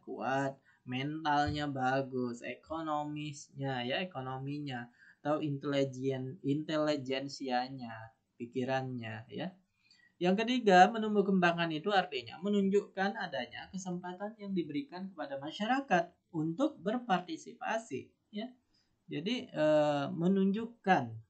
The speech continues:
membuka pintu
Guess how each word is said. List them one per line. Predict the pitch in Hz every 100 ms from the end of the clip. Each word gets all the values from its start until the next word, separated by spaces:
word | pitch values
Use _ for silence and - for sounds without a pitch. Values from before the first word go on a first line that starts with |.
| 147
membuka | 151 190 202 190 240 240 _ _ _ - 214 147 113 -
pintu | 170 170 175 180 180 123 -